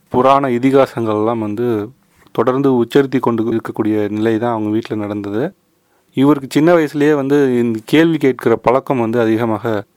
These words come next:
காணப்பட்டது. ராமாயணம், மகாபாரதம்ல சொல்லப்பட்டிருக்க கதைகள்ல வர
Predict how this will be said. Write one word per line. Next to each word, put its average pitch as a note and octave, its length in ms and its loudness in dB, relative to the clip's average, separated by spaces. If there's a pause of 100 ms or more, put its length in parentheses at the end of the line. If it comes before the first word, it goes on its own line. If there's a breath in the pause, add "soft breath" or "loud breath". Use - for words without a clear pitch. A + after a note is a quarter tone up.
காணப்பட்டது. A2 560 -2 (680)
ராமாயணம், B2+ 640 2
மகாபாரதம்ல A#2 1120 -4
சொல்லப்பட்டிருக்க A#2 640 0
கதைகள்ல A#2 560 -2
வர A2 320 -2